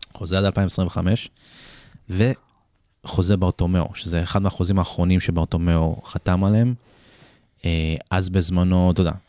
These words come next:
מאוד קל לסחוט את ברטומיאו, אה, אז טרשטגן חתם החוזה, והסכים לדחיית שכר עם הקורונה, ובשנה הבאה, אם לא יקצצו את החוזה שלו,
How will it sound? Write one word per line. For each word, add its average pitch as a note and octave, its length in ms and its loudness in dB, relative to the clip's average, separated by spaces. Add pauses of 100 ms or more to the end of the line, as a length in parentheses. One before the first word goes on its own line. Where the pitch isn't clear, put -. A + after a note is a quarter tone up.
(220)
מאוד F#2+ 280 2
קל F#2+ 120 -2
לסחוט E2+ 420 -4
את F2 60 -2
ברטומיאו, F2+ 680 0 (560)
אה, F2+ 60 -8 (680)
אז E2 260 -6 (680)
טרשטגן F2+ 440 0
חתם G#2 300 -2
החוזה, G#2+ 340 2 (560)
והסכים G2+ 380 0
לדחיית G2 340 0
שכר - 560 -2
עם F#2+ 160 -6
הקורונה, G#2 500 0 (720)
ובשנה F#2 600 0
הבאה, F#2 320 0 (100)
אם G#2 160 0
לא C3+ 100 4
יקצצו - 420 -2
את - 80 -4
החוזה F#2 300 0
שלו, B2+ 320 -2